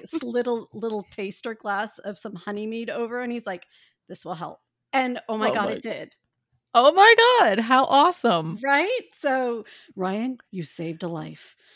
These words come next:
Speaker 1: Yes.
Speaker 2: <laughs>
Speaker 1: Thank
Speaker 2: He
Speaker 1: you,
Speaker 2: also,
Speaker 1: Ryan. <laughs>
Speaker 2: he also suggested what I'm drinking today, which
Speaker 1: Oh.
Speaker 2: is a,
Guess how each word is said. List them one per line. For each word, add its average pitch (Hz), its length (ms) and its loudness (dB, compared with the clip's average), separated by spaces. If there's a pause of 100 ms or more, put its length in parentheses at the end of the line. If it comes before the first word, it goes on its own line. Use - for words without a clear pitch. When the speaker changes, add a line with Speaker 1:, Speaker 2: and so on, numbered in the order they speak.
(300)
Speaker 1:
Yes. 220 440 -2
Speaker 2:
<laughs> - 760 -2
Speaker 1:
Thank 339 300 4
Speaker 2:
He 370 80 8
Speaker 1:
you, 392 120 8
Speaker 2:
also, 370 120 6
Speaker 1:
Ryan. 370 600 6
<laughs> 349 580 0
Speaker 2:
he 415 240 6
also 277 640 2
suggested 233 920 -8
what 220 140 -6
I'm 214 200 -4
drinking 208 460 -8
today, 214 640 -8
which 208 380 -10
Speaker 1:
Oh. 294 200 2
Speaker 2:
is 202 520 -10 (420)
a, 208 540 -6